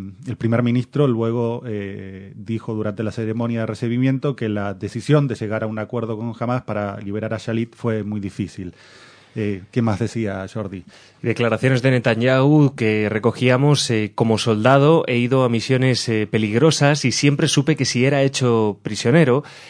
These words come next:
Speaker 2: el gobierno de Israel haría todo lo que estuviera en su mano para asegurar mi liberación y eso es precisamente lo que hice. Gilad ha regresado a casa con su familia, a su pueblo, a su país. Es un momento sumamente emocionante".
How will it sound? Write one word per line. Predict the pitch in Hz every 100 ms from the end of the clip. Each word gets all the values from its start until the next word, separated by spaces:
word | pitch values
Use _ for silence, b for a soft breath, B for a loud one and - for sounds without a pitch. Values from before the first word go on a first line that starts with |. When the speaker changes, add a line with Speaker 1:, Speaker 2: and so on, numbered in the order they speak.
| B
Speaker 2:
el | 107
gobierno | 107 120 123 135
de | 120
Israel | 107 110 123 -
haría | 113 131 -
todo | 151 151
lo | 151
que | 120
estuviera | - 113 117 127
en | 120
su | -
mano | 113 113 117
para | 110 113
asegurar | - 107 113 117
mi | 120
liberación | 104 104 98 - 131 147 147 B B
y | B 110
eso | 120
es | 110
precisamente | 110 104 104 107 110 107
lo | 104
que | 110
hice. | 107 95 - 85 - B B B
Gilad | 110 123 165 -
ha | 131
regresado | 127 120 113 - 113 104
a | 92
casa | 127 123
con | 104 95
su |
familia, | 95 98 123 147 160 165
a | - 101
su | 104
pueblo, | 107 139 147 135
a | 110
su | 131
país. | 107 123 151 - B B B
Es | 107
un | 127
momento | 117 123 120 117
sumamente | - 143 127 120 113 110 101
emocionante". | 101 101 113 101 82 82 -